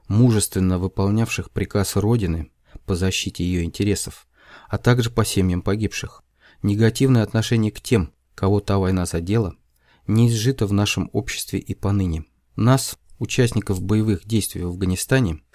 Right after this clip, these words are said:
равно как и родных погибших воинов, глубоко оскорбляет извращенное,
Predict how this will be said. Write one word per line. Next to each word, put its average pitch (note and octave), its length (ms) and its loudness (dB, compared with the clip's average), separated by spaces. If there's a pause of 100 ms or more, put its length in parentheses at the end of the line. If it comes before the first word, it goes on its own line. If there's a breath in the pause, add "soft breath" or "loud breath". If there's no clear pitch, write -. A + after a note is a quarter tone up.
(240 loud breath)
равно A2+ 360 4
как - 240 -2
и G2+ 180 0
родных G#2 720 0 (220)
погибших F2 520 -6
воинов, G2 440 -2 (520 soft breath)
глубоко A2 640 2
оскорбляет A#2+ 720 2
извращенное, F#2 880 0